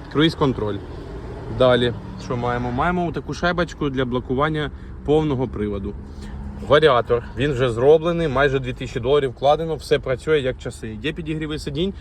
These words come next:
є двозонний клімат-контроль. Все, в принципі, класно, два ключі власник віддає. Е, бажано поміняти мастила та фільтра в моторі, а так без зауважень. Як самі бачите,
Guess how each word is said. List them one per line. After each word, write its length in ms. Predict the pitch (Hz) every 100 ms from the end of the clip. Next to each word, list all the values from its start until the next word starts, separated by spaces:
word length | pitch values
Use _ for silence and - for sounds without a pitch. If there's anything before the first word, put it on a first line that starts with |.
| - 117
є 140 | 156
двозонний 420 | 143 131 151 143
клімат-контроль. 840 | 120 135 131 113 127 117 101 98 101 - - - - - -
Все, 280 | - - 226
в 40 |
принципі, 400 | 247 196 185 -
класно, 380 | 160 160 185 170
два 260 | 123 151 180
ключі 520 | 165 147 - 175 226 - - -
власник 420 | 143 156 147 120
віддає. 480 | 131 123 135 156 226 - - - -
Е, 500 | 123 131 131 131 131
бажано 440 | 123 180 165 156 127
поміняти 500 | 139 151 147 120 110 110 - -
мастила 300 | 156 - 196
та 120 | 190
фільтра 280 | 208 190 208
в 40 |
моторі, 280 | 196 190 208
а 80 | 165
так 180 | 180 143 -
без 140 | 123 160
зауважень. 480 | 143 135 117 110 107 - - - -
Як 120 | 170 160
самі 240 | 202 180
бачите, 420 | 160 214 - 180